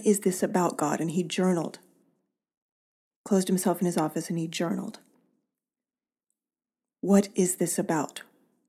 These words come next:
Why are you making this war longer than it has to be? We could have won. It could have been over."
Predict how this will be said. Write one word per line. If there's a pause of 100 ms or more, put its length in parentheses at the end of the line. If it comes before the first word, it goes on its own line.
(800)
Why (180)
are
you
making
this
war (140)
longer (640)
than
it
has
to
be? (400)
We
could
have
won.
It
could
have
been
over."